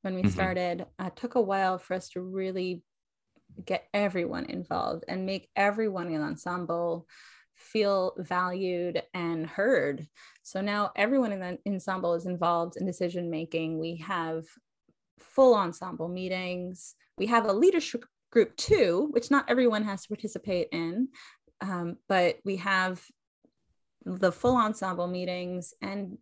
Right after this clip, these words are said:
Speaker 1: important decisions, get everyone's feedback, and everyone is involved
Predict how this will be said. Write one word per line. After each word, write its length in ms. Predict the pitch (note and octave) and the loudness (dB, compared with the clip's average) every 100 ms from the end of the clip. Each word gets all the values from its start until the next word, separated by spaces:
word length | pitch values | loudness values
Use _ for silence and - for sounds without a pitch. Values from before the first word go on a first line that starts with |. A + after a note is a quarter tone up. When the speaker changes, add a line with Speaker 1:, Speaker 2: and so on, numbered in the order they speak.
| - | -12
Speaker 1:
important 340 | F#3+ A#3 A3 | -4 -2 0
decisions, 760 | G3+ G3+ F#3+ F#3+ - F3+ F3+ E3+ G3 _ _ - | -4 -4 -4 -6 -8 -8 -8 -12 -18 _ _ -8
get 140 | F#3 | -4
everyone's 480 | - G3 G#3 F#3+ F3+ | -2 0 0 -4 -8
feedback, 680 | - E3+ E3 E3 D#3+ D#3+ - - - - _ - | -8 -6 -4 -4 -4 -6 -14 -20 -20 -20 _ -10
and 100 | F3 | -8
everyone 600 | F#3 G3 G3 F#3 F3+ F3+ | -6 -4 -4 -2 -4 -6
is 160 | - F3 | -6 -8
involved 540 | F3 E3+ - - - | -6 -4 -2 -4 -10